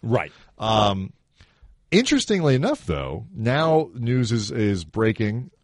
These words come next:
Speaker 2: Uh, league sources telling, uh, Chris Haynes of E S P N that the, that Lonzo might work out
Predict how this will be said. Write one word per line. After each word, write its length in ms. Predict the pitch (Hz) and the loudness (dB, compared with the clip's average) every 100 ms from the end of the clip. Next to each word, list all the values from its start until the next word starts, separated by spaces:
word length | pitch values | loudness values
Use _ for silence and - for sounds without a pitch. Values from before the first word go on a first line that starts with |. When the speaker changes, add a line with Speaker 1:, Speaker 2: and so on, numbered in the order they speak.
| 92 | -6
Speaker 2:
Uh, 260 | 98 92 98 | -4 -2 2
league 280 | 120 123 | 2 0
sources 720 | 113 - 143 135 - 131 196 - | -2 0 0 0 0 -2 -4 -4
telling, 640 | 127 107 101 95 95 95 | -2 0 0 -2 -4 -6
uh, 220 | 95 90 | -4 -4
Chris 220 | - 120 - | -4 -6 -4
Haynes 380 | 127 117 107 101 | -4 -2 -2 -4
of 80 | 95 | -4
E 100 | 101 | -2
S 140 | 92 | -2
P 180 | - 98 | -4 -4
N 220 | 87 85 - _ - _ - | -4 -4 -10 _ -20 _ -4
that 520 | 95 101 101 98 95 _ _ - | 2 4 4 4 0 _ _ -10
the, 200 | 104 92 82 - | -4 -4 -6 -2
that 240 | 113 110 107 | 2 2 2
Lonzo 640 | 117 123 113 120 107 98 | 2 2 2 2 2 0
might 420 | 98 110 165 208 | -2 2 2 0
work 340 | 113 101 92 87 | -2 -2 0 -2
out 360 | 78 80 - | -4 -4 -8